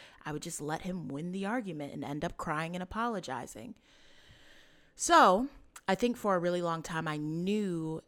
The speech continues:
that the cycle wasn't good, but I didn't know how to get out of it. And then there was a whole bunch of drama with other circumstances, and then we just decided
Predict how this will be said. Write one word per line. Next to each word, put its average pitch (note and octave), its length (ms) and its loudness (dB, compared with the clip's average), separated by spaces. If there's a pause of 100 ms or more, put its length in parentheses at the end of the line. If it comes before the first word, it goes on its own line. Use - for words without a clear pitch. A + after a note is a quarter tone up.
(120)
that D#3 640 0 (100)
the D#3+ 100 -10
cycle E3+ 460 2
wasn't D#3 420 -2
good, C#3 360 -8 (400)
but D#3+ 100 -6
I D#3+ 80 -4
didn't E3 360 -6
know D#3+ 320 -2
how D#3 240 -2
to - 180 -8
get - 340 -8
out D3 200 -6
of D3+ 120 -10
it. C2 220 -8 (1040)
And F3+ 200 -2
then G#3 180 2
there C4+ 120 0
was F#3+ 160 -2
a D#3+ 60 -4
whole F3+ 260 -4
bunch F3 220 -4
of D#3+ 80 -10
drama D#3 360 -2
with D3+ 300 -6
other D#3+ 420 -2
circumstances, F#3 1300 -4
and D#3+ 180 -6
then D#3 160 -8
we D3+ 120 -10
just D3 220 -10
decided D3 760 -4